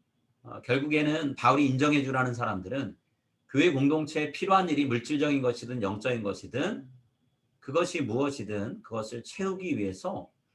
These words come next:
자발적으로 또 적극적으로 참여하는 사람들이었다라는 걸 알 수 있어요.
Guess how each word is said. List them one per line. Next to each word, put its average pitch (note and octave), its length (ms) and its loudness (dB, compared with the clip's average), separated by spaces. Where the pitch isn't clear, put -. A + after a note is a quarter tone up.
자발적으로 C3+ 840 2
또 A#2 80 -12
적극적으로 C3+ 600 -2
참여하는 F#3 480 0
사람들이었다라는 B2+ 840 -2
걸 A2+ 100 -4
알 - 120 -8
수 - 120 -16
있어요. - 300 -16